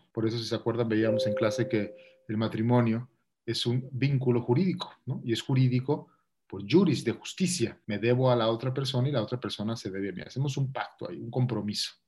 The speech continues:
atemporal. Entonces, pues, ante estas características y la sociedad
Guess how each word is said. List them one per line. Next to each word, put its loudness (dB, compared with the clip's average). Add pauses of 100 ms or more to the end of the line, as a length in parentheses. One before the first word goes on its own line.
atemporal. -2 (240)
Entonces, 4 (320)
pues, 2
ante 4
estas 2
características 2
y -6
la 0
sociedad 4